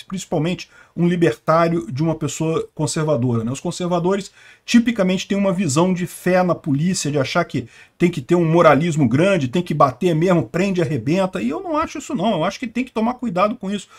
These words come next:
A polícia é um mecanismo repressivo do Estado. Você que fica empolgadão com a polícia, acha que a polícia tem que resolver tudo, tem que fazer tudo, toma cuidado. Um dia essa polícia vai atrás de você,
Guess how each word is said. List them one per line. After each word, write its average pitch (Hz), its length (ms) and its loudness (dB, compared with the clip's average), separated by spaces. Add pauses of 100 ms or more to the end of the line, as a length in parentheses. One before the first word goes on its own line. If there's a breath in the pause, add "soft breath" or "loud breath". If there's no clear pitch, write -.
(220 loud breath)
A 160 80 -6
polícia 214 640 0
é 180 60 0
um 220 40 4
mecanismo 226 580 4
repressivo 233 680 -2
do 254 80 -2
Estado. 180 640 -2 (320 soft breath)
Você - 160 0
que 220 120 -6
fica 220 200 -2
empolgadão 190 580 4
com - 120 -4
a - 40 0
polícia, 180 460 0
acha 180 100 -4
que 185 60 -2
a 170 40 -2
polícia 180 360 -2
tem 180 120 -2
que - 140 -14
resolver 151 340 -2
tudo, 214 320 0
tem 180 140 -4
que - 60 -10
fazer 151 180 -2
tudo, 208 240 -8
toma 262 220 -2
cuidado. 220 440 -2
Um 233 140 4
dia 165 200 -2
essa 254 160 -4
polícia 226 380 -4
vai 214 140 -4
atrás 214 320 -2
de 220 80 -4
você, 220 420 -8